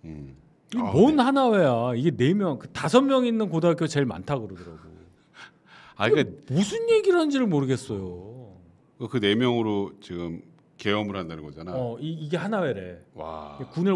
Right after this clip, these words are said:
Speaker 2: 완전히 잡고 있다는 거예요, 이 네 명이.
Speaker 1: 음. 거의
Speaker 2: 그러니까 이런 뇌피셜을 작동하면서 이상한
Speaker 1: 음.
Speaker 2: 얘기를 하고 있는데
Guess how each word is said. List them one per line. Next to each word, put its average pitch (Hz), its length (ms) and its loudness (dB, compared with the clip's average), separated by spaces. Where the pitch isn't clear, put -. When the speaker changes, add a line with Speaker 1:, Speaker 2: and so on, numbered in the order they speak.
Speaker 2:
완전히 220 280 2
잡고 - 300 -4
있다는 156 320 2
거예요, 92 240 -6
이 98 180 -10
네 117 160 4
명이. 107 480 -4
Speaker 1:
음. 71 320 -20
거의 98 160 -4
Speaker 2:
그러니까 180 220 -2
이런 269 220 2
뇌피셜을 233 500 4
작동하면서 202 640 -2
이상한 185 380 -4
Speaker 1:
음. 180 40 -6
Speaker 2:
얘기를 165 200 -8
하고 190 200 -8
있는데 143 600 -6